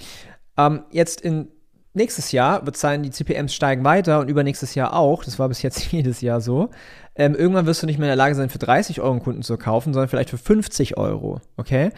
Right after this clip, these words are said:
Und auf einmal ist deine ganze Gewinnmarge dahin. Und dann wirst du sagen, "Oh, Meta-Ads ist zu teuer, funktioniert nicht." Das sagen die Amateure,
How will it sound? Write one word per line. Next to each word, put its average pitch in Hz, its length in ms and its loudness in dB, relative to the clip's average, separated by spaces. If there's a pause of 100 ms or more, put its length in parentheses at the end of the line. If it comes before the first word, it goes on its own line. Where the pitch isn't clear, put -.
(260)
Und 135 80 0
auf - 140 0
einmal 175 240 4
ist 151 120 0
deine 131 140 0
ganze 143 220 -2
Gewinnmarge 135 760 2
dahin. 123 640 0
Und 117 80 -2
dann 127 80 2
wirst 131 160 0
du 143 40 -2
sagen, 135 300 2
"Oh, 139 140 2
Meta-Ads 135 500 0
ist 127 140 -10
zu 117 80 -6
teuer, 131 240 0
funktioniert 120 500 -6
nicht." - 240 -10
Das - 160 0
sagen 120 380 2
die 113 100 -4
Amateure, 113 680 0